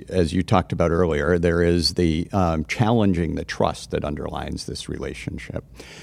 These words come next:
Let's just say it continues along this very rocky road to the end of the Trump administration, either at the end of this four-year term or another,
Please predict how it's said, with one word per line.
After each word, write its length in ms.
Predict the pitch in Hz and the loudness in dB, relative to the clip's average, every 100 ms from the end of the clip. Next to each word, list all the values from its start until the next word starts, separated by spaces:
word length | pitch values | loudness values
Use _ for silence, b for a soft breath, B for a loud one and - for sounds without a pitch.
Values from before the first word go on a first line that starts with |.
| B B B B - | B B B B -2
Let's 200 | 196 - | -2 0
just 180 | 330 | -2
say 200 | - 202 | 4 4
it 100 | 185 | 4
continues 580 | - 143 160 175 175 165 | 2 2 4 4 2 2
along 400 | 131 123 135 143 | 0 2 2 4
this 140 | 135 98 | 2 4
very 320 | 101 117 143 | 4 6 4
rocky 500 | 95 92 113 - 120 | 4 2 2 2 4
road 420 | 101 104 80 78 | 6 4 2 -2
to 100 | 95 | -2
the 160 | 87 87 | 0 2
end 260 | 95 110 | 2 2
of 140 | 107 95 | 2 2
the 120 | 101 | -2
Trump 360 | - 101 92 90 | 0 0 0 0
administration, 800 | 82 76 - 85 76 - 78 73 | 0 -2 -4 -4 -4 -6 -6 -4
either 360 | 80 85 85 | -2 0 0
at 160 | 80 - | 0 -2
the 100 | 87 | -2
end 160 | 85 80 | -2 0
of 80 | |
this 160 | 85 - | -2 -4
four-year 480 | - 101 107 101 101 | -2 0 2 0 -2
term 440 | - 98 92 90 | -2 0 0 0
or 140 | 78 76 | -2 -2
another, 500 | 78 82 80 - | 0 0 0 -2